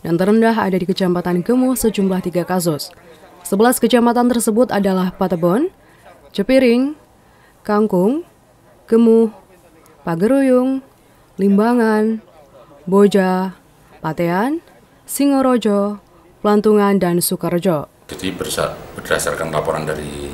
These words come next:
Speaker 2: teman-teman di lapangan, itu terkonfirmasi positif sampai dengan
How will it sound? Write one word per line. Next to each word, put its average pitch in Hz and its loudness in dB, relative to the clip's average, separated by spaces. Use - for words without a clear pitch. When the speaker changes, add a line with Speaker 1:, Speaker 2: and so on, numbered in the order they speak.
Speaker 2:
teman-teman 73 -10
di 76 -12
lapangan, 71 -12
itu - -16
terkonfirmasi 76 -10
positif - -12
sampai 76 -10
dengan 73 -12